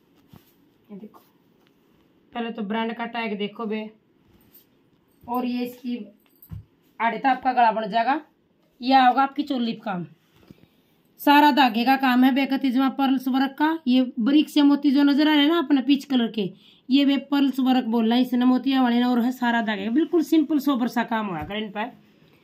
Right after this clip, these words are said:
कति सुथरा लग रहा है सूट, नीचे तक ऐसे ही फिर प्लेन आ गया। देखो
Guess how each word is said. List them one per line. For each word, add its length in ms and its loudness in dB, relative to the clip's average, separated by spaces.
कति 200 -4
सुथरा 380 0
लग 220 0
रहा 100 -4
है 60 -6
सूट, 260 -14
नीचे 300 -8
तक 220 -8
ऐसे 280 -8
ही 80 -8
फिर 140 -10
प्लेन 300 -4
आ 100 -4
गया। 140 -10
देखो 340 -10